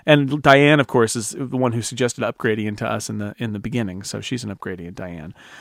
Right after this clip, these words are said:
Uh, Upgradian Zach says, "Do you guys think Apple would dump the eleven-inch and thirteen-inch MacBook Air and replace them with both with the twelve-inch?" Um, my, my take on this is eventually. I, I think that's probably what would happen, but I don't think it would happen right away,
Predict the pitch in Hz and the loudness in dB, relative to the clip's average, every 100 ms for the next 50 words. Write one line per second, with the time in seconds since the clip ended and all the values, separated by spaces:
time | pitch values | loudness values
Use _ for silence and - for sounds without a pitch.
0 | - - 143 175 170 190 175 151 135 - | -12 0 2 4 8 8 8 8 6 6
1 | 131 - 160 185 175 147 147 147 139 - | 0 0 0 2 8 8 8 6 2 0
2 | 127 110 - - - - _ - 139 - | -2 -2 -8 -18 -20 -20 _ 0 0 6
3 | 151 143 139 127 135 135 143 131 135 127 | 6 8 4 6 6 6 4 6 8 6
4 | 135 120 131 117 202 233 175 123 104 117 | 4 2 -2 4 4 6 4 2 0 -2
5 | 110 110 110 113 113 123 123 139 139 - | -4 -4 -2 -2 0 -2 0 2 2 0
6 | 127 117 _ - 143 - 147 160 135 127 | -2 -2 _ -20 -14 2 8 8 8 4
7 | 123 113 - 175 165 85 - - _ _ | 0 0 2 4 4 0 -14 -20 _ _
8 | _ _ _ - _ - _ 117 113 120 | _ _ _ -20 _ -20 _ -4 -4 -4
9 | 107 - _ - _ _ _ - 156 185 | -8 -18 _ -20 _ _ _ -2 2 2
10 | 185 160 156 190 208 220 202 214 185 151 | 2 4 4 4 2 4 2 2 2 2
11 | 147 160 208 208 220 - _ _ - 156 | 2 0 -2 -2 -4 -8 _ _ -6 -4
12 | 151 165 165 151 156 143 - 151 147 160 | 0 0 2 2 2 0 2 2 2 2
13 | 147 147 - 151 135 123 117 170 156 127 | 4 2 2 2 4 4 4 2 2 4
14 | 147 135 151 - 170 156 139 123 123 127 | 4 4 2 2 -2 0 2 2 0 2
15 | 120 117 113 107 107 | 2 4 2 2 -2